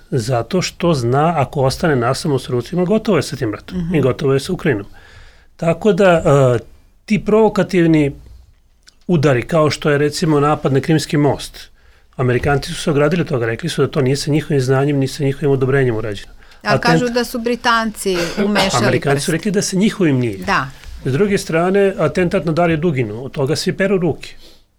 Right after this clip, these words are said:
Speaker 1: To izgleda samostalna akcija Ukrajine upravo sa idejom da se isprovocira reakcija Rusije koja će učiniti nemogućim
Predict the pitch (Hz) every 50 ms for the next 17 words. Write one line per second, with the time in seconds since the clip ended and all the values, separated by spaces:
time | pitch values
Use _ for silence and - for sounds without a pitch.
0 | _ _ _ _ _ - 156 139 139 139 170 170 175 180 175 170 160 - - 180
1 | 180 180 185 180 - 190 180 185 175 165 160 160 - - - 156 156 156 - 196
2 | 196 185 180 175 170 - 208 208 214 - 208 202 190 180 - - - 160 147 139
3 | 160 185 190 170 151 156 - - - 143 - - - 147 135 131 139 147 135 -
4 | - 190 170 165 165 156 143 - - - - - - _ _ - 135 127 127 131
5 | 135 131 - - - - 175 139 123 123 127 151 - - - 190 175 160 135 -
6 | - 165 151 151 156 147 147 - 151 127 123 - - 156 160 - - 147 131 127
7 | 135 156 165 165 147 151 143 139 - - 147 135 135